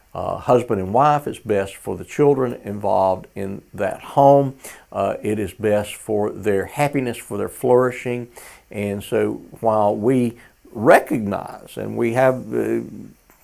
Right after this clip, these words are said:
kind of a, a real sense, okay, we're, we're out of step with what the culture thinks, uh, which concerns me very little, uh, in, in some sense.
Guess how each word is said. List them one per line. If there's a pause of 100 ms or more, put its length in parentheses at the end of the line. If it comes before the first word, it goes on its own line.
kind
of
a,
a
real
sense,
okay,
we're, (300)
we're
out
of
step (320)
with
what
the
culture
thinks, (380)
uh,
which (680)
concerns
me
very (140)
little, (400)
uh,
in,
in
some
sense.